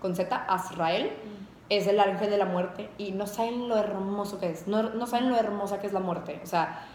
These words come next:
Speaker 1: eh, la energía de la muerte en sí es, wow, súper poderosa. Tan, tan poderosa como la vida.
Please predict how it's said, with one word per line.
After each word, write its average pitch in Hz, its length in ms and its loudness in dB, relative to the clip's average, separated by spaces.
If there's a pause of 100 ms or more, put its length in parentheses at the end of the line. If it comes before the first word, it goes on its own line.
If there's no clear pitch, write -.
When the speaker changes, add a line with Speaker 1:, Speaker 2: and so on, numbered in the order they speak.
(160)
Speaker 1:
eh, 196 160 2
la 208 140 6
energía 202 480 2
de 247 80 2
la 233 80 2
muerte 190 320 0
en 196 100 -4
sí 185 160 0
es, 180 220 -2 (320)
wow, 170 320 2 (240)
súper - 480 -2
poderosa. 175 460 2 (280)
Tan, 220 420 4
tan 214 140 4
poderosa 208 300 2
como 269 180 0
la 175 80 2
vida. 277 400 -2